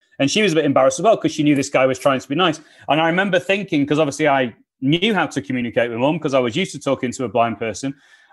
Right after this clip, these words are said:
I remember thinking about this guy, "Oh, if you just had said it this way, both you and my mum would have been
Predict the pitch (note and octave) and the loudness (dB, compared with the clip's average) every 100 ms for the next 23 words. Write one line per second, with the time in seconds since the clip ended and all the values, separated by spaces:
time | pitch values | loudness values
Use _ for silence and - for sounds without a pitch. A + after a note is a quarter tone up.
0 | - D3+ E3 F#3 F3 - F3+ F3+ E3+ D3+ | 0 2 2 0 0 0 -2 -2 0 0
1 | C#3+ - _ _ - D3 C#3+ B2+ A#2+ F3+ | 0 -4 _ _ -2 0 0 -2 -4 0
2 | F3+ D#3+ E3 E3 D#3 - - E3+ D#3+ D3+ | 2 2 2 0 -2 -12 -6 -4 0 -2
3 | - G3+ - F#3+ D3 - F3 E3 E3 - | 0 -2 0 -4 -4 0 2 2 -2 -6
4 | B2+ A2+ G#3 - - C3+ A2 C#3+ F3 - | -12 -2 -2 -2 -2 0 2 2 0 -6
5 | _ _ _ _ - A#2 F#3 F3 E3 F#3 | _ _ _ _ -12 0 2 2 2 2
6 | E3+ D#3+ D#3 D#3 D3+ D3 C#3+ C3+ C3 | 2 2 0 2 0 2 2 2 0